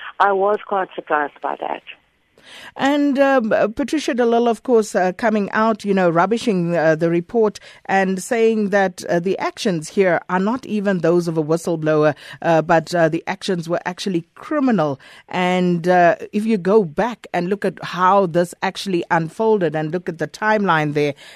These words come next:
Speaker 2: and, uh, it would seem as though the move there by Patricia de Lille to shut down the unit, uh, that was headed by, uh, J P Smith seemed to have been, uh, you know, the one that actually caused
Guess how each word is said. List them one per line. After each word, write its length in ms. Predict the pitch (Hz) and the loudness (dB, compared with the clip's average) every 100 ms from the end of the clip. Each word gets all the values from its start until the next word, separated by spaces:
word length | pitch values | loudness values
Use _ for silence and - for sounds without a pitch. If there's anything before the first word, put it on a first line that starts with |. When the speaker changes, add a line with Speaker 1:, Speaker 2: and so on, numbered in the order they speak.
| - | -12
Speaker 2:
and, 360 | - 170 175 170 | -4 -2 0 4
uh, 220 | 170 165 - | 6 4 0
it 100 | 214 | -4
would 160 | 247 | -6
seem 200 | - 403 523 | -6 -6 -4
as 220 | 262 160 | -4 -4
though 340 | 175 175 160 160 - - | 0 4 4 0 -10 -18
the 160 | - 190 | 0 2
move 540 | 190 214 269 240 160 | 4 4 2 -2 -6
there 180 | 175 170 | -2 -2
by 220 | 160 156 | 0 0
Patricia 480 | 156 127 - 208 202 | 0 -4 -6 -2 -2
de 120 | 165 | 0
Lille 240 | 160 165 165 | 0 2 2
to 140 | - | -2
shut 260 | 160 226 208 | -2 -2 0
down 240 | 180 170 | 2 2
the 120 | 165 | 2
unit, 440 | 160 160 185 175 - - - - | 2 4 4 4 0 -10 -12 0
uh, 260 | 156 156 | 4 4
that 260 | 160 160 156 | 6 4 2
was 160 | 165 | -4
headed 380 | - 180 170 156 | -2 0 0 0
by, 360 | 165 151 156 156 | 4 4 4 2
uh, 200 | 143 151 | -2 -2
J 300 | 147 143 170 175 | -2 0 0 0
P 200 | - 170 | -4 -8
Smith 500 | - 214 208 - - - - | -4 2 2 2 -8 -20 -20
seemed 380 | - - 202 185 | -8 2 2 4
to 180 | 202 185 | 4 4
have 440 | 165 165 165 160 | 4 2 2 2
been, 360 | 151 165 160 156 - | 2 2 2 0 -2
uh, 20 | |
you 200 | 156 170 | 0 4
know, 160 | 165 156 | 4 2
the 140 | 156 | 0
one 280 | 156 165 165 | 2 4 4
that 140 | 156 147 | 2 0
actually 500 | 165 165 - 160 151 147 | -6 -4 -4 -2 -2 -4
caused 420 | - 202 175 143 | -4 0 0 0